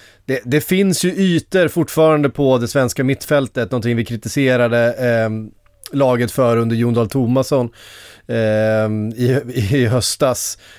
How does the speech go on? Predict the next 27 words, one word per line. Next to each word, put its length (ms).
Man 120
såg 280
tendenserna 560
till 300
det, 160
eh, 840
framförallt 380
under 120
den 60
första 300
halvleken 460
när 320
Ukraina 340
kommer 220
fram 380
i 100
rätt 140
så 100
farliga 340
ytor, 480
även 280
om 160
de 140
inte 200
lyckats 360
förvalta 560
det, 140